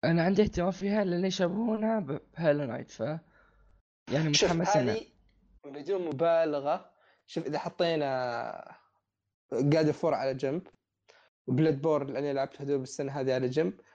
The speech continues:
Speaker 2: ممكن هذه من أكثر الألعاب اللي استمتعت فيها هذا السنة هذه. إلى الآن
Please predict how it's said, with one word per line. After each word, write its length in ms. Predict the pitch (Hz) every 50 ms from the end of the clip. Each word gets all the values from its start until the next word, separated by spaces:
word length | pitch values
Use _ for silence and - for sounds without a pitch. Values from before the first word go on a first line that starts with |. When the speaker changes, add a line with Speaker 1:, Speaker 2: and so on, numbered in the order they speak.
| - _ _ -
Speaker 2:
ممكن 140 | - 185
هذه 260 | 165 170 185 175 156 160
من 140 | 156 160 - - _ _ _
أكثر 240 | 208 208 - - 190
الألعاب 260 | 175 156 151 151 165
اللي 100 | 156 151
استمتعت 360 | 143 - - 151 139 151 135
فيها 240 | - - 135 135 139
هذا 80 | 127 131
السنة 300 | 127 120 - - 123 117
هذه. 280 | 117 120 110 - - - _ _ _ _ _ _ _ _ _ _ _ _ _ _ _ _ _ _ _ _ _ _ _ _ _ _ _ _ _ _ _ _ _ _ _ -
إلى 160 | 185 190 190
الآن 580 | 165 147 - - 170 196 208 220 240 240 -